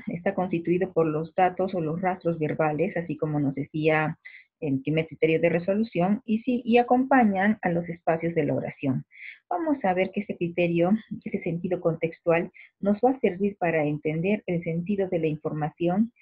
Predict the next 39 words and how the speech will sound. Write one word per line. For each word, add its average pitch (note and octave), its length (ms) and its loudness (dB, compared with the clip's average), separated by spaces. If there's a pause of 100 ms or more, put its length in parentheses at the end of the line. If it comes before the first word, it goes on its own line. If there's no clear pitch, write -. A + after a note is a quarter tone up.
(220)
restringiendo A3+ 760 4
así G3+ 240 0
el F#3 140 -2
campo F#3+ 360 0
de F3 120 0
nuestra D#3+ 340 -4
posible E3 400 -2
respuesta. B2 580 -6
A C3 40 -2
ver, F3 180 0
¿cómo G#4+ 200 -6
así? F3 280 -2
No F#3 100 2
enten-, A#3 280 4
no A#3 80 6
entiendo A#3+ 340 4
muy E3 160 0
bien. D3 320 -2
Vamos E3+ 320 0
a E3+ 60 2
ver D#3+ 160 2
el D#3 100 -2
ejercicio. A3 480 -2 (800)
Mira, E3 400 -4 (1200)
<clears throat> - 0 -
el F3 560 4
ejercicio G3 400 0
es, E3 220 2 (360)
se A3 120 4
preocupaban B3 580 4
demasiado F3+ 540 2
por E3 160 0
su E3 80 -8
salud, F#3+ 420 0 (440)
tanto F#4+ 420 2
que F#3+ 120 4
un G#3 240 6
simple G3+ 500 4
"mm" G#3 480 2